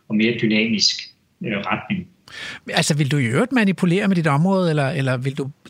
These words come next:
Speaker 2: bare tro på,
Speaker 1: Ja.
Speaker 2: at naturen, den vendte tilbage? Altså, sådan helt kort.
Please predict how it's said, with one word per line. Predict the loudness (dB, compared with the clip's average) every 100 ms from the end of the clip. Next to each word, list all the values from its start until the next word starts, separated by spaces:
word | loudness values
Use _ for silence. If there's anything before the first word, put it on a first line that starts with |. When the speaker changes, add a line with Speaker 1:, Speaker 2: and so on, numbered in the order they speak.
| _ -4
Speaker 2:
bare | -2
tro | -2 -2 0
på, | 0
Speaker 1:
Ja. | 2 2
Speaker 2:
at |
naturen, | 2 2 2 2
den | 2 2
vendte | 2 0
tilbage? | 0 0 0 -2 0
Altså, | 0 2
sådan | 2 2
helt | 2
kort. | 0 0 -2